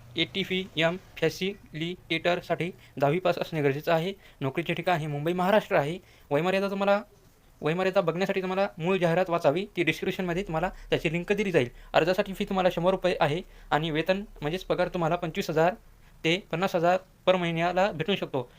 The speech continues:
अर्जाची पद्धत ही ऑफलाईन आहे आणि अर्ज प-, पाठवण्याचा पत्ता हा वरिष्ठ विभागीय व्यावसायिक व्यवस्थापकाचे कार्यालय, चेन्नई विभाग,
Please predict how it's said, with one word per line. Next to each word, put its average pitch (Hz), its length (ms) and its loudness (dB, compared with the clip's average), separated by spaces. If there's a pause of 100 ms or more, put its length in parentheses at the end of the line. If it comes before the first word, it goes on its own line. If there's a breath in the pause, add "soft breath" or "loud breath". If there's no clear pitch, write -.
(120)
अर्जाची 165 320 2
पद्धत 185 260 0
ही 180 120 -4
ऑफलाईन 165 320 -2
आहे 175 260 -2
आणि 143 160 -2
अर्ज 143 220 -4
प-, 175 200 0 (300 loud breath)
पाठवण्याचा 202 340 2
पत्ता 170 220 2
हा 160 120 2
वरिष्ठ 165 320 -2
विभागीय 170 480 -2 (240 soft breath)
व्यावसायिक 151 360 0
व्यवस्थापकाचे 185 720 0
कार्यालय, 156 400 2
चेन्नई 165 560 -2
विभाग, 156 280 -2